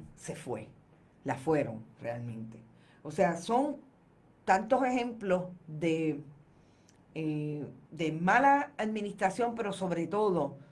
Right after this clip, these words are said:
de una insensibilidad brutal, incluso del debido proceso, porque si usted tiene a alguien ocupando una propiedad, usted sabe que hay todo un procedimiento para que usted llegue al punto de decirle, "Tienes que de-,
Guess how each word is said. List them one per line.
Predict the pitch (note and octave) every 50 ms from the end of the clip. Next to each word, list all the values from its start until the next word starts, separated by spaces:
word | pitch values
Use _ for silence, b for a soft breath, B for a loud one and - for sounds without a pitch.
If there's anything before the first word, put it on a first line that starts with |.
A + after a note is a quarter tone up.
| B B B B
de | D3+ C#3 D#3+ D3+ D3
una | D#3 F3 A3+
insensibilidad | D4 D4 C#4+ - - A#3 G#3+ F#3+ F3+ - - E3+ D#3 D3 C#3+ C3+ C3 C#3 D#3+ F3+ F#3
brutal, | A3 G3 F3 - C#3 B2+ C#3 - D#3+ C#3 - - - - - - - b b b b b b b b b -
incluso | A3+ A#3 A3 - - C4+ C#4 D#4+ E4 - F4+
del | E4+ D4 - A3 F#3+
debido | G#3+ G3+ F#3+ G3+ G3 A#3 A3+
proceso, | B3+ C4 B3+ - A#3+ A3+ B3+ D#4 D#4 C4+ G#3 E3+ E3+
porque | F3 E3+ E3+ D#3+
si | D#3 E3
usted | - - F#3 F3 F3+
tiene | - B3+ C4 C4+ B3
a | A#3 B3
alguien | C4 B3 A3+ A#3+ A3
ocupando | G3 F3 F3 E3+ F3 E3 F3 G3
una | G3 G#3 G3+
propiedad, | G3 G3 G#3 - G3 G3+ G#3+ B3+
usted | B3+ B3+ A3
sabe | F3 G3+ F#3 G#3 G3+
que | -
hay | F#3 F#3
todo | F3+ - G#3+ G#3+ G#3+ A3+
un | A3+ A3
procedimiento | G#3+ G3+ F#3+ G3 G#3+ G3 G3 F#3+ G3 G#3 A3+ A3 A3 G#3+
para | F#3+ F3+ D#3+ D3
que | D3
usted | D3+ D3 - E3 E3 F#3 F#3+ - - F3
llegue | D3+ F#3 G3 G3 G3 G#3+ G#3+ -
al | - F#3 F#3
punto | F3+ F3+ G#3+ A3 A3 A3 G#3+ F3
de | F3+ F#3
decirle, | F#3 F#3 A3 G#3+ G#3 G3+ E3+
"Tienes | - D#3 D#3 D#3+ D#3+
que | - F3+
de-, | E3+ E3 D#3+ -